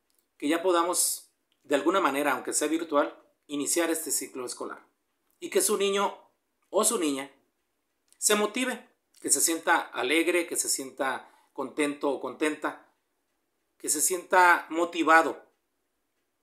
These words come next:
para iniciar una nueva aventura,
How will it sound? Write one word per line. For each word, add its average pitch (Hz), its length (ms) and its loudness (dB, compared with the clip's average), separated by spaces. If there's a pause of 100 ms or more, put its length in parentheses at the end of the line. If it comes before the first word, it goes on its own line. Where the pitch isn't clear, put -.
(300)
para 147 180 0
iniciar 143 680 -2
una 151 180 -4
nueva 139 280 0
aventura, 117 580 -10